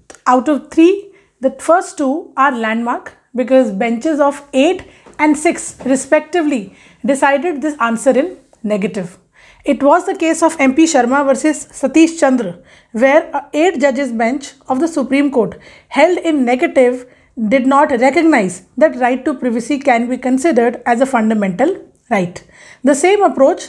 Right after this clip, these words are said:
was reiterated in the case of Khadak Singh versus State of Uttar Pradesh. Therein, a bench of six judges also stated the same thing. Because larger benches had already ruled this, on this question,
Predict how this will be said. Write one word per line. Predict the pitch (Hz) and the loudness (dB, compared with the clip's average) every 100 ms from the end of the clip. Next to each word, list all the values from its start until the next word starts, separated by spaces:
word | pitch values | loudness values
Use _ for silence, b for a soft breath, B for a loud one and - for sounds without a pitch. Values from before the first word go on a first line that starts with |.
| - | -4
was | 269 262 | 0 2
reiterated | 269 339 285 269 277 311 262 170 - b b | 4 4 2 0 0 0 0 -4 -8 b b
in | 320 | -2
the | 320 349 | 0 0
case | 277 262 269 | 2 2 2
of | 302 - | 0 0
Khadak | 254 302 330 | 0 0 0
Singh | 285 269 285 | 0 0 0
versus | 220 208 247 415 - - _ | 0 0 0 -2 -2 -14 _
State | - 285 285 | -4 -2 0
of | 320 | -2
Uttar | 285 262 247 226 | -2 0 0 0
Pradesh. | 196 190 - - b b | -4 -6 -12 -18 b b
Therein, | 196 285 233 262 381 b b b | 0 4 4 0 -4 b b b
a | 269 | -2
bench | 233 311 311 | 2 2 2
of | 320 330 | 0 0
six | - 415 - | 0 -2 0
judges | 277 208 202 - b b b | -2 -2 -8 -12 b b b
also | 302 320 - 370 | 0 2 -2 -6
stated | - 247 226 262 220 | -2 -2 0 0 2
the | 311 - - | 2 0 -16
same | - - 294 269 - | -16 -2 2 2 0
thing. | 208 175 - _ b b b | -4 -8 -16 _ b b b
Because | 277 269 302 403 - - _ 262 | -2 2 4 2 -2 -20 _ -4
larger | 254 277 285 381 | 0 0 0 0
benches | 262 262 240 254 170 - - | 2 2 2 -2 -2 -12 -4
had | 226 247 | -2 0
already | 254 277 294 349 | 2 2 4 4
ruled | 254 285 320 202 - - | 6 6 6 4 -4 -16
this, | 226 254 269 | -6 -6 -2
on | 262 262 | 0 0
this | 247 - | -2 -4
question, | 214 196 285 381 | -6 -4 -2 -2